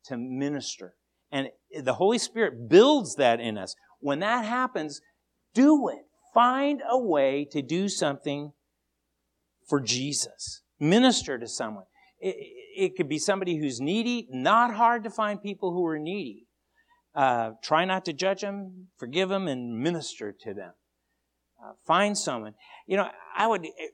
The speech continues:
just challenge you during this month of November to do something in a, in a ministry way, and, and just out of thanks to God, find somebody and do something nice for them.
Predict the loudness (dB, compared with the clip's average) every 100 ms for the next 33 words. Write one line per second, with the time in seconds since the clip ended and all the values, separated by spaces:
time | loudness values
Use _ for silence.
0 | -10 -8 -8 -6 -4 -2 -4 -6 -10 -4
1 | -2 -2 -4 -6 -6 -2 -4 -4 -8 -4
2 | -4 -4 -4 -6 -6 -10 -14 _ _ _
3 | _ -8 -6 -6 -10 _ _ _ -8 -4
4 | -4 -4 -4 -2 -4 -6 -10 -10 -12 -18
5 | _ _ _ _ _ _ _ _ _ _
6 | _ _ -2 0 0 -4 -4 -2 -2 -2
7 | -4 -2 -2 0 0 2 0 -4 _ _
8 | _ _ -8 -8 -8 -12 -12 -10 -6 -6
9 | -6 -4 -4 -2 -6 -4 -4 -4 -8 -12
10 | -4 -2 0 -2 -8 -12 _ _ _ _
11 | -4 -2 0 -4 -8 -6 -6 -6 -8 -10
12 | -10 -10 -12 -12 -12 -12 -14 -18 -20 -20
13 | -20